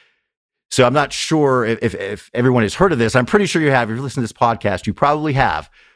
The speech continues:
But SolarWinds told that the, told the S E C that up to eighteen thousand of its customers installed updates that left them vulnerable to hackers. So just to replay this, the hackers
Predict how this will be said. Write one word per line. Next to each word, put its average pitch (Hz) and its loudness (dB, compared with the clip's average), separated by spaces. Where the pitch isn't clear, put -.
But 120 2
SolarWinds 170 0
told 123 -4
that 110 -4
the, 110 0
told 131 -2
the 120 2
S 110 -2
E 113 0
C - -6
that 101 -2
up 104 -6
to - -6
eighteen 139 -2
thousand 107 0
of 90 -6
its 85 -18
customers 82 -8
installed 95 -2
updates 107 -4
that 95 0
left 95 -2
them 90 -2
vulnerable 92 -2
to 71 -8
hackers. 85 -6
So 127 2
just 175 0
to 170 0
replay 135 0
this, 110 -4
the 127 0
hackers 147 -2